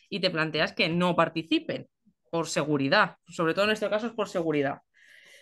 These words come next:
Eh, pero claro, también te planteas que, vale, que no vayan, pero sigue apareciendo, tampoco es la solución, ¿no? Entonces,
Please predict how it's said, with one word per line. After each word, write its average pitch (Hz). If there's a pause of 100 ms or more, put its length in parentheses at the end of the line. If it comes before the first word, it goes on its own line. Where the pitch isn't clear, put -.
(120)
Eh, 170
pero 165
claro, 233
también 190
te 208
planteas 220
que, 165
vale, 180
que 175
no 190
vayan, 160
pero 151
sigue 170
apareciendo, 165
tampoco 175
es 180
la 170
solución, 170
¿no? -
Entonces, 180